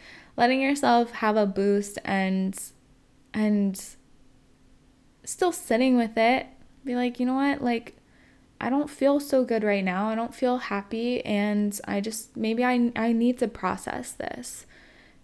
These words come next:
But it's funny, it's, like, funny that I'm here again, but I know that I'm gonna get better. And that takes me to the next one, is know that this feeling is temporary.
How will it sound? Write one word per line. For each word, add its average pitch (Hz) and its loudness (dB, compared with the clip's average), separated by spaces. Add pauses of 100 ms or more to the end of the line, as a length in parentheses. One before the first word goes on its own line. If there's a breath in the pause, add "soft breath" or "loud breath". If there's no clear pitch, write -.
(140)
But 208 4 (380)
it's 208 -4
funny, 233 2
it's, 208 -6
like, 196 -2 (340 soft breath)
funny 233 4
that 233 6
I'm 220 4
here 233 2
again, 190 0
but 185 2
I 190 2
know 226 2 (280)
that 202 0
I'm 202 2
gonna 208 2
get 202 0
better. 185 -2
And - 2
that 208 2
takes 220 -4
me 208 0
to 202 -8
the 185 -2
next 180 -4
one, 170 -4
is 180 -6 (500 loud breath)
know 208 0
that 214 -2
this 208 -6
feeling 202 0
is 202 -2
temporary. 202 -2